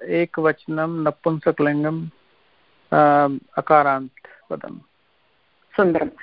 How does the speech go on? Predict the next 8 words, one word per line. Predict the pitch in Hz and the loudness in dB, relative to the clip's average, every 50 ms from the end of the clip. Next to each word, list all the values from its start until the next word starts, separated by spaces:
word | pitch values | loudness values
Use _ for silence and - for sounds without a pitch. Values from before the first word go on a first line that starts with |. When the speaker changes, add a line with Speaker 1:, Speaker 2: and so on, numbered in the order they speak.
| - - _ - | -20 -12 _ 2
Speaker 2:
कारयानेन। | - 214 220 226 240 240 233 208 185 185 185 180 175 175 175 180 190 196 196 - - - _ _ _ _ _ _ _ _ _ _ _ _ _ _ _ _ _ _ _ _ _ _ _ _ _ _ _ _ _ _ _ _ _ _ _ _ _ | 4 6 6 6 4 2 2 2 2 2 0 0 -2 -2 -4 -4 -4 -4 -4 -4 -6 -12 _ _ _ _ _ _ _ _ _ _ _ _ _ _ _ _ _ _ _ _ _ _ _ _ _ _ _ _ _ _ _ _ _ _ _ _ _
Speaker 1:
अ, | - - 151 147 151 151 - _ - | -6 -4 -2 -2 -2 -4 -6 _ 0
कारयानेन, | 160 160 160 170 175 175 175 165 160 156 151 151 151 151 151 151 156 156 151 147 143 139 139 _ _ _ - | 2 2 4 2 0 -2 -4 -4 -4 -4 -4 -4 -4 -6 -8 -10 -12 -12 -14 -14 -14 -16 -16 _ _ _ -6
कारयान, | - 156 151 156 160 165 165 165 160 151 147 143 143 143 143 143 139 139 139 - _ _ _ _ _ _ _ - | -2 0 2 2 2 0 0 -2 -4 -4 -4 -4 -2 -2 -4 -6 -8 -12 -16 -18 _ _ _ _ _ _ _ -6
कारयान, | - 151 151 156 165 165 160 147 143 143 143 147 147 147 139 131 127 131 - - _ _ _ _ _ _ _ _ _ _ - | -2 0 2 2 2 0 0 0 0 0 0 -2 -4 -6 -8 -10 -12 -14 -16 -20 _ _ _ _ _ _ _ _ _ _ 0
कारयानं। | 147 143 143 147 151 156 160 160 156 151 147 147 143 143 143 143 151 170 170 151 127 120 - _ _ _ _ _ _ _ _ _ _ _ _ _ _ _ - | 4 4 6 6 4 4 2 0 -2 -2 -2 -2 0 0 0 2 2 0 0 0 -4 -10 -12 _ _ _ _ _ _ _ _ _ _ _ _ _ _ _ 4
Speaker 2:
हा। | 190 196 202 202 196 180 165 190 - _ _ _ _ _ _ _ _ _ _ _ _ _ _ _ _ _ _ _ _ _ _ _ _ _ _ _ | 6 6 6 6 4 0 -4 -8 -14 _ _ _ _ _ _ _ _ _ _ _ _ _ _ _ _ _ _ _ _ _ _ _ _ _ _ _
Speaker 1:
कारयानं। | - 160 156 156 160 160 151 147 139 139 139 147 151 143 131 | -6 -4 -2 -2 -2 -4 -4 -4 -4 -4 -4 -6 -8 -8 -10